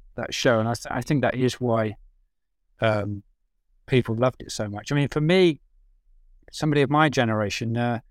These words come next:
and again, this actually goes back to one of my short films that I made. There was a, sh-, a sci-fi show called Blake Seven in the, uh, in the late seventies, early eighties, and again, without ruining it, that they,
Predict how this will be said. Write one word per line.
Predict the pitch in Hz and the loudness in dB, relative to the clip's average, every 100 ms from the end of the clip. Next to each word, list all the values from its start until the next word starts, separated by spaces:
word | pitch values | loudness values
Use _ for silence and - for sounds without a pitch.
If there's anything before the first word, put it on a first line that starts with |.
| _ _ _ - | _ _ _ -6
and | 127 | -2
again, | 127 156 139 | 2 4 4
this | 139 | 4
actually | 151 123 127 | 2 0 0
goes | 131 120 | 2 2
back | 123 | 0
to | - | 0
one | 127 | -2
of | 120 | 0
my | 117 | -2
short | 113 131 117 | -2 -2 0
films | 143 143 127 120 - _ _ _ _ _ _ _ _ _ | 2 2 2 -2 -8 _ _ _ _ _ _ _ _ _
that | - 101 | -4 -2
I | 110 | 0
made. | 107 107 | -2 0
There | 127 | 0
was | 120 117 | 0 0
a, | 120 | -4
sh-, | - | -4
a | |
sci-fi | 117 - 151 165 - 120 107 | -6 -2 2 2 2 0 0
show | - 107 | -2 -4
called | - 107 98 | -4 -8 -4
Blake | 131 139 - | 0 0 0
Seven | - - 139 104 90 - _ _ _ _ - | -2 2 2 0 -10 -14 _ _ _ _ -6
in | 110 | -4
the, | 110 110 107 | 0 2 4
uh, | 107 104 101 - | 2 2 -2 -6
in | 104 | -10
the | 101 101 | -10 -4
late | 107 143 151 | 0 2 2
seventies, | - 131 123 - 117 113 104 - | 2 2 0 -2 -4 -4 -6 -6
early | 127 127 120 | 0 2 4
eighties, | 120 131 - 107 98 - | 4 2 -2 -6 -8 -8
and | 127 117 113 110 - _ _ _ _ - | -6 -4 -4 -6 -8 _ _ _ _ -12
again, | 110 147 139 | 0 4 4
without | 107 113 110 117 | 4 4 4 2
ruining | 127 123 104 95 | 2 2 2 0
it, | 113 - | -2 -2
that | 131 127 | -4 0
they, | 139 | 0